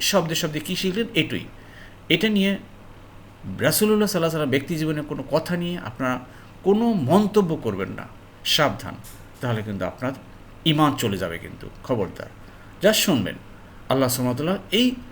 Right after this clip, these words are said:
আয়াতটি তার ব্যক্তি জীবনের জন্য ছাড় দিয়েছেন বা যাই কিছু করেছেন সেটা রাসূলুল্লাহ সাল্লাল্লাহু আলাইহি ওয়াসাল্লাম ব্যক্তি জীবন।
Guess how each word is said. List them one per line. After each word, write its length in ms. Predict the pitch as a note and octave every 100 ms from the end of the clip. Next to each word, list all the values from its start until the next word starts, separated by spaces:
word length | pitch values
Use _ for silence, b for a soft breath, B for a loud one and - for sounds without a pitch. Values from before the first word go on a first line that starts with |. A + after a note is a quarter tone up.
| - - - -
আয়াতটি 380 | C3+ C3 G#3+ A#3 -
তার 140 | A#3
ব্যক্তি 320 | F3+ F#3 F#3+ E3+
জীবনের 360 | C3+ C3+ C#3
জন্য 240 | C#3 C#3 G#3 - - - - - - - - - - - - - -
ছাড় 380 | - - D3+ D3+
দিয়েছেন 440 | D3+ D#3 F3 F#3+ G#3 - - - -
বা 240 | F3 C4 - - -
যাই 220 | - G#3+ G3+
কিছু 220 | F#3 F3+
করেছেন 300 | F3+ A#3 C4+
সেটা 280 | - F#3+ D#3+
রাসূলুল্লাহ 100 | D3+
সাল্লাল্লাহু 100 | C#3+
আলাইহি 60 |
ওয়াসাল্লাম 340 | C3+ A#2+ A2+ A2+
ব্যক্তি 220 | C#3+ G#3
জীবন। 240 | - F2+